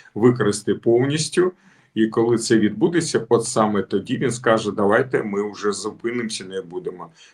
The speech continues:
е, діяти далі». Тобто і його плани зрозуміли, дії теж, е, ці позиції, а нам, як кажуть, ковати своє. Треба, е, боротися з ворогом в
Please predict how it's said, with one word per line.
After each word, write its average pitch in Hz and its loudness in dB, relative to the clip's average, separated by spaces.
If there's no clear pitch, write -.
е, 95 2
діяти 110 0
далі». 85 -2
Тобто - -2
і 98 -2
його 123 4
плани 110 4
зрозуміли, 110 0
дії 104 -8
теж, 113 4
е, 120 6
ці 127 0
позиції, 123 2
а 107 0
нам, 131 2
як 117 0
кажуть, 113 0
ковати 110 0
своє. 95 -2
Треба, 98 0
е, 92 0
боротися 107 0
з - -8
ворогом 123 2
в 90 -6